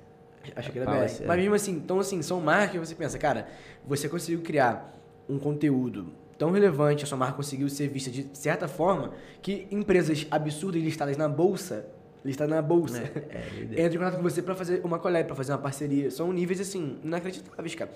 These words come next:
Speaker 1: E dá pra chegar, que é o que a gente sempre conversa. Desanima, você fica fazendo, tem resultado, mas, cara, dá pra chegar. Ninguém ali tem algo diferente da gente. A única questão que eles têm é mais conhecimento porque tiveram mais tempo. E só, investimento, obviamente, mas isso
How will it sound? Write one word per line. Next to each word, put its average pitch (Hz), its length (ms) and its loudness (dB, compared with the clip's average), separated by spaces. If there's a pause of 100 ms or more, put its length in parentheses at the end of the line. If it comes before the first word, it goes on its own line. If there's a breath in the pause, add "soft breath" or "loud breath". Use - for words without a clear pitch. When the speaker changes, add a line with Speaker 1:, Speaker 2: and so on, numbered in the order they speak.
(160 loud breath)
Speaker 1:
E 185 80 -6
dá 202 160 6
pra 214 140 0
chegar, 123 480 -2
que 143 100 -6
é 131 80 2
o 131 40 -2
que 131 100 -4
a - 20 -4
gente 143 120 -4
sempre 147 160 -6
conversa. 147 360 0 (360 loud breath)
Desanima, 175 720 2
você 135 140 -10
fica 143 180 -8
fazendo, 147 480 -2
tem 147 140 -4
resultado, 147 180 -4
mas, 151 140 -4
cara, 147 200 0
dá 135 280 2
pra 165 100 -2
chegar. 110 580 -6
Ninguém 135 300 -4
ali 160 140 2
tem 156 160 -4
algo 139 160 -2
diferente 127 520 -4
da 117 100 -4
gente. 110 260 -8 (580 loud breath)
A - 20 -18
única 156 120 0
questão 175 160 2
que 160 80 2
eles 170 100 2
têm 180 160 2
é 196 320 4 (100)
mais 156 220 2
conhecimento 170 300 -2
porque 170 120 -6
tiveram 170 180 -4
mais 175 180 -2
tempo. 151 300 -2 (480)
E 135 100 -2
só, 143 260 2
investimento, 127 500 -2
obviamente, 160 420 -4
mas 120 200 -4
isso - 280 -6